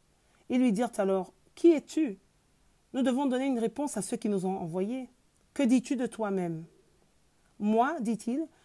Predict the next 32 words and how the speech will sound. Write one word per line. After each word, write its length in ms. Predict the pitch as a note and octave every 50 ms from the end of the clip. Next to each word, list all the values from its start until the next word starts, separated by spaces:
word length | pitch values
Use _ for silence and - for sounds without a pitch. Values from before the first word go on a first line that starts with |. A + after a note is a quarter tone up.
| _ -
je 80 | - B3
suis 240 | - - C#4+ D4
la 100 | C4 A#3
voix 240 | G#3 F#3 F#3 A#3+ C4+
de 80 | B3 B3+
celui 300 | - - A#3 A#3+ B3+ B3
qui 100 | - G#3+
crie 220 | - - C4+ C4+
dans 100 | A#3+ A#3
le 140 | A3 G#3+ G3+
désert, 420 | E3+ F#3+ E3 F3+ F#3+ G3 G3 F#3+ - -
rendez 320 | F#3 G#3 A3+ A#3 B3+ C4
le 80 | B3 A3+
chemin 300 | - - - G#3 G#3+ G#3+
du 100 | F#3+ F#3+
Seigneur 360 | - - F#3+ F#3 F#3 F#3 F3+
droit, 360 | E3+ D#3+ F3 F#3 F#3+ A#3 -
comme 160 | - - G3 G3
l'a 120 | F#3+ F#3
dit 120 | E3 G3
le 80 | F#3+ F#3
prophète 380 | F#3+ - F#3 - - F#3+ - F#3
Ésaïe. » 400 | E3 D#3+ F#3 F#3+ G3 - - - _ _ _ _ _ _ _ _ _ _ _ _ _
Ceux 200 | - - C4+ C4+
qui 120 | - C#4+
l'a-, 160 | C4 B3 - - -
avaient 200 | A3 A3 B3+ B3+
été 140 | F#3+ -
envoyés 360 | B3 A#3 G3 A3 A3 A#3 B3+ C4
étaient 180 | G3+ - G3+
des 80 | F#3+ F#3
pharisiens. 500 | F#3+ - F#3+ E3+ F3+ D#3+ D#3 - -